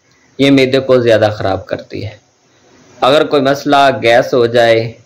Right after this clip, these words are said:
पेट में दर्द, और उसके लिए एक आपको टोटका बताने जा रहा हूँ। वो क्या है कि हरा धनिया, पुदीना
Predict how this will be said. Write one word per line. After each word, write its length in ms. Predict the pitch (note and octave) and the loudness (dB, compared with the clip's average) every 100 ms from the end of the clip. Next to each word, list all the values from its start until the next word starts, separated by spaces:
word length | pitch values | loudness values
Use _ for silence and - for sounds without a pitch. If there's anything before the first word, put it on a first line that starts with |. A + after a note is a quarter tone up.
| _ | _
पेट 200 | A#2 - | -8 -6
में 180 | A#2+ G#2 | -6 -4
दर्द, 340 | A2+ A#2 A#2 G#2 G#2+ - _ _ _ _ _ - | 0 0 0 -6 -12 -14 _ _ _ _ _ -2
और 160 | A2+ | 0
उसके 240 | B2+ - C3 | 0 0 -2
लिए 160 | B2+ B2+ B2+ | 0 0 0
एक 280 | B2 B2 A#2 A2 G#2+ A2+ | -4 -2 0 0 0 -2
आपको 240 | G#2+ - | -4 -4
टोटका 360 | A#2 A#2 - C3 | -2 -2 0 0
बताने 340 | A#2 G#2 G2+ | 2 0 0
जा 140 | G2 G2+ | 0 0
रहा 200 | G#2+ A2 | 0 0
हूँ। 220 | G2 G2 | -2 0
वो 120 | B2 | 0
क्या 200 | B2+ A2+ | 2 0
है 200 | A2 F#2+ G#2+ - _ _ _ _ _ _ - | 0 -4 -6 -12 _ _ _ _ _ _ -2
कि 160 | B2 A#2 | 0 2
हरा 280 | B2 B2 C3 | 0 0 2
धनिया, 360 | A#2 B2 C3+ D3+ - _ _ _ _ _ _ _ _ _ _ _ _ - - - - - - - | 0 -2 -2 -4 -10 _ _ _ _ _ _ _ _ _ _ _ _ -20 -20 -20 -20 -20 -20 -4
पुदीना 480 | A#2+ A2+ B2 C3 | -2 0 0 2